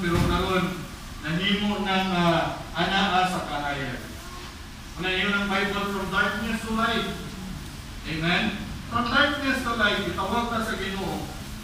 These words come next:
No? Tama ta nga, ang atong relasyon karon sa Ginoo, dili mo usab. Always remember, kaning Bible, di gani mo usab.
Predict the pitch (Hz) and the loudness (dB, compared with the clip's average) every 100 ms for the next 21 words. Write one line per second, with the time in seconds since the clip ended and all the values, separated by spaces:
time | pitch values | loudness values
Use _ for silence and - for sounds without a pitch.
0 | - 190 202 - - - - 165 185 202 | -4 -4 -4 -6 -8 -8 0 4 6 6
1 | 202 202 196 180 - 170 185 196 220 214 | 2 2 2 2 2 2 0 0 0 -2
2 | 196 196 196 202 208 208 196 196 196 185 | 0 0 0 0 -2 -2 -2 -4 -2 -2
3 | 190 196 185 175 - - - - 233 254 | -2 -2 0 0 -2 -6 -8 0 2 2
4 | 254 254 240 262 - - - - - - | 2 0 2 4 4 2 -6 -10 -12 -12
5 | - - - - - - - - - - | -12 -12 -12 -12 -12 -12 -12 -12 -12 -12
6 | - - 269 277 262 262 262 240 233 226 | -2 2 4 4 2 2 4 4 4 2
7 | 262 277 254 262 254 254 247 247 - 220 | 0 2 4 4 4 2 2 0 -2 -2
8 | 240 233 233 220 196 180 - | -2 -2 -4 -2 0 0 -2